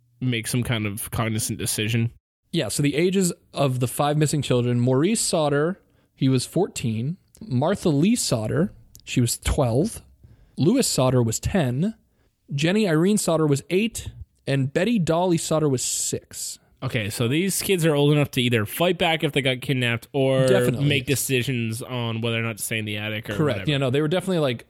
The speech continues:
Speaker 2: it's not like it's, like, two and three-year-olds
Speaker 1: It's not like a
Speaker 2: who
Speaker 1: bunch
Speaker 2: just
Speaker 1: of babies up
Speaker 2: Right,
Speaker 1: there.
Speaker 2: they're not toddlers. They're, like, actual, you know, they have
Speaker 1: Cognizant.
Speaker 2: Right.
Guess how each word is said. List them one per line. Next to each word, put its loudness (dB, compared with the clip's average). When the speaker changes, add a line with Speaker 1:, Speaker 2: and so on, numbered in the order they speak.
Speaker 2:
it's -2
not 0
like 0
it's, -10
like, -2
two 2
and 0
three-year-olds 2
Speaker 1:
It's -2
not -2
like 2
a -2
Speaker 2:
who 0
Speaker 1:
bunch -2
Speaker 2:
just -2
Speaker 1:
of -4
babies -2
up -12
Speaker 2:
Right, 0
Speaker 1:
there. -4
Speaker 2:
they're 2
not -2
toddlers. -6
They're, -4
like, -6
actual, -6
you -4
know, -10
they -4
have 0
Speaker 1:
Cognizant. 0
Speaker 2:
Right. -4